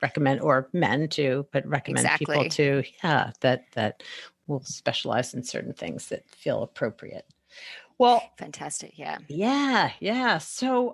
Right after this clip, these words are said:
Speaker 1: uh, Michelle, how do people find you? Is there anything happening in your business that you wanna share with the listeners?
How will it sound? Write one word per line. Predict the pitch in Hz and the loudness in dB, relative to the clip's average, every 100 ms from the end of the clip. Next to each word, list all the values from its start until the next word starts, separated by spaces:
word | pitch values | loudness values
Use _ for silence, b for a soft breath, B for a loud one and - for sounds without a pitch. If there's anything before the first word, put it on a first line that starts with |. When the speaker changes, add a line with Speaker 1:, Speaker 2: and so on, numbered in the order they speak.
| - | 0
Speaker 1:
uh, | 208 208 208 - | 4 6 4 2
Michelle, | 220 226 - 160 147 190 | 2 2 2 0 2 2
how | 220 247 262 | 2 0 2
do | 277 269 _ | 2 -2 _
people | - 220 214 196 | -4 -4 0 -2
find | - 143 151 160 | 0 0 0 -2
you? | 247 240 233 220 208 | 0 4 6 6 6
Is | 135 156 | 4 2
there | 160 160 | 2 2
anything | 170 170 180 160 | 2 0 -2 0
happening | 156 170 175 170 165 170 - | 0 0 2 2 2 0 -2
in | 156 | -2
your | 147 143 | -2 0
business | 202 196 202 185 - | 0 0 0 -4 -4
that | - | -8
you | 156 | -6
wanna | 147 143 135 | -4 -4 -4
share | - 208 190 190 190 | -2 2 4 4 4
with | 170 165 - | 4 0 0
the | - | 0
listeners? | 240 294 - 147 139 135 - | 2 2 0 -2 -4 -8 -14